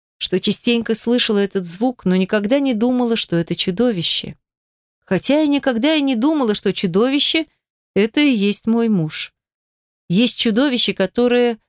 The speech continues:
выглядит как чудовище, но никому зла не сделал, а есть настоящее чудовище в людском обличии,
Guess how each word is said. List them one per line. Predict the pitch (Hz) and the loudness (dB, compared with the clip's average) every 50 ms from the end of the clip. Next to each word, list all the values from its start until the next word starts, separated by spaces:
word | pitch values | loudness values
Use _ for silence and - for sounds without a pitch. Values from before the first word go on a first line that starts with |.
| _ _ - | _ _ -6
выглядит | 170 185 240 285 262 220 226 214 202 175 185 170 - | 0 2 2 2 2 2 0 0 0 0 0 -2 -2
как | _ 190 175 - - | _ -4 -4 -2 -4
чудовище, | - - 233 208 220 214 175 151 156 151 - - | -4 -2 0 0 2 2 2 0 0 -2 -2 -2
но | 165 180 202 | 0 0 0
никому | 214 226 - 262 262 269 311 311 | 0 0 0 0 0 2 0 0
зла | 269 240 247 254 262 269 | 0 0 0 0 0 0
не | 254 254 240 | 0 0 -2
сделал, | 202 180 170 175 202 208 202 190 185 180 175 - - _ _ _ _ _ _ | -2 -4 -4 -2 0 0 0 2 0 -2 -2 -4 -8 _ _ _ _ _ _
а | 180 | -2
есть | 185 202 220 - - | 0 2 0 0 0
настоящее | 202 185 - - 214 208 214 214 202 190 - - - 185 170 | -2 -2 0 0 0 2 2 2 2 0 0 0 -2 -2 -2
чудовище | - - 202 175 220 247 233 202 185 - - 180 | -2 -2 -2 0 0 0 2 0 0 0 -2 -2
в | 160 175 | 0 0
людском | 190 196 - - - - 233 220 202 190 196 | -2 0 -2 -6 -4 -2 0 0 2 2 0
обличии, | 202 196 202 208 202 196 170 143 - - - 156 151 147 147 - | 0 0 0 0 0 0 0 0 -2 -2 -2 -2 -2 -2 -4 -8